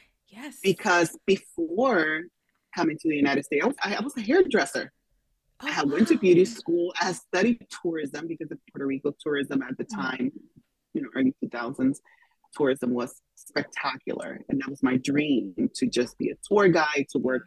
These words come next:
Speaker 2: in Condado Hotel. I just love the, the attention and the environment that tourism brought.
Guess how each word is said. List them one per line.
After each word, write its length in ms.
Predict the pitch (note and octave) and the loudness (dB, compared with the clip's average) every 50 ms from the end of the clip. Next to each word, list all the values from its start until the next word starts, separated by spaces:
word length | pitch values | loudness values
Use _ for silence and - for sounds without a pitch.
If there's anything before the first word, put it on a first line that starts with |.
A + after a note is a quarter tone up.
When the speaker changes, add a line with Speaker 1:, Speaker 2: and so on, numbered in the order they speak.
| - | -6
Speaker 2:
in 120 | - B2 A#2 - A#2+ A#2+ | -6 -6 -4 -2 -4 -4
Condado 420 | A#2 - A#2 A2+ A#2 C3 B2 A#2+ A#2 | -2 0 0 0 2 2 2 0 0
Hotel. 840 | A#2 A2+ A2 - - - G3 F#3+ F#3+ F#3 F3+ F3+ F3 F3 E3+ E3 - _ _ _ _ _ - - - | -2 -4 -8 -6 -2 2 4 4 6 6 6 4 4 2 2 0 -4 _ _ _ _ _ -20 -20 -14
I 40 | - | -6
just 200 | - E3+ D#3+ - - - | -4 -4 -4 -4 -6 -10
love 640 | D3+ D3 D3 D3+ D#3 E3 E3 F3 F3 E3 D#3 C#3+ C#3 _ _ _ - - - | -8 -6 -6 -4 -4 -4 0 0 0 0 0 -4 -12 _ _ _ -12 -10 -10
the, 200 | - - - - - | -10 -10 -12 -12 -14
the 100 | - - - | -14 -12 -12
attention 600 | B3 - - - - - E4+ E4 - - D4 C#4 | -12 -12 -10 -8 -4 -4 -4 -4 -2 -2 -2 0
and 120 | C3+ C3 | 0 -2
the 60 | - - | -2 -2
environment 800 | B2 B2 - B3+ C#3 E3 A3 A3 G3 E3 C#3+ C3+ C3+ C3+ C3 | -2 -4 -4 -4 -6 -2 0 2 4 4 4 2 2 -2 -2
that 100 | C3+ C3 _ _ - | -4 -6 _ _ -10
tourism 420 | - C#3 B2+ B2+ B2 - B2 B2+ | -8 -4 -4 -4 0 2 4 4
brought. 320 | A#2+ B2+ B2+ B2 A#2+ A2+ | 4 2 2 0 0 -2